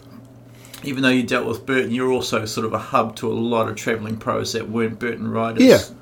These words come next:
Speaker 2: yeah.
Speaker 1: Notable
Speaker 2: And that,
Speaker 1: riders
Speaker 2: and that,
Speaker 1: coming
Speaker 2: that,
Speaker 1: through.
Speaker 2: and that, and that all came out of, um,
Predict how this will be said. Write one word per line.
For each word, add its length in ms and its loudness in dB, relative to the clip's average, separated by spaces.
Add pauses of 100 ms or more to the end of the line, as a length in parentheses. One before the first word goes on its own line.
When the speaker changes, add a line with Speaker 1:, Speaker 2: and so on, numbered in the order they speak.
(220)
Speaker 2:
yeah. 220 4
Speaker 1:
Notable 400 0
Speaker 2:
And 0 -
that, 40 12 (120)
Speaker 1:
riders 120 8
Speaker 2:
and 120 12
that, 160 12
Speaker 1:
coming 120 4
Speaker 2:
that, 180 10
Speaker 1:
through. 80 8
Speaker 2:
and 120 8
that, 120 8
and 160 6
that 160 12
all 100 10
came 340 8
out 160 10
of, 240 8
um, 500 4